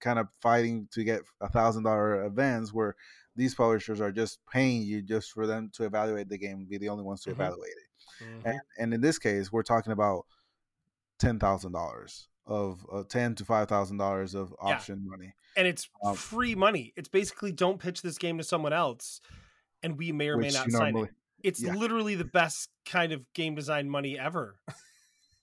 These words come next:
Speaker 1: Yeah, and, and, uh, and which is normally what we do, right? We normally don't pitch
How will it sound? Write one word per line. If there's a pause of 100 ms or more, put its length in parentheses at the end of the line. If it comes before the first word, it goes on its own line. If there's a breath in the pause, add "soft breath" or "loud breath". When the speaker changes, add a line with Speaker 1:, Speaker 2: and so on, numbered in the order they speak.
(120)
Speaker 1:
Yeah,
and,
and,
uh, (160)
and
which
is
normally
what
we
do,
right?
We
normally
don't (400 loud breath)
pitch